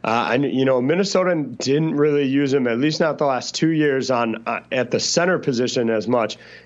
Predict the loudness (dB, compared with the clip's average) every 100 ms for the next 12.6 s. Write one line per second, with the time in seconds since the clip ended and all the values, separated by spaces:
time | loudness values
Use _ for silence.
0 | -2 0 2 0 0 0 0 0 0 0
1 | 0 0 2 2 0 0 0 0 0 -2
2 | -8 -20 -20 -10 -2 2 2 0 0 0
3 | 0 0 0 0 0 0 0 0 -2 -2
4 | 0 0 2 2 2 0 0 0 0 -2
5 | -4 -14 -20 -4 -2 0 2 2 0 -2
6 | -2 -2 0 0 2 2 0 0 0 0
7 | -2 0 0 2 0 0 -4 -6 -2 0
8 | 2 2 -2 -6 -4 -2 -2 -10 -2 0
9 | 2 2 0 -2 0 0 0 2 2 2
10 | 0 0 0 0 0 -2 -2 -2 0 0
11 | -2 0 0 0 0 0 0 0 0 0
12 | 0 0 0 2 2 0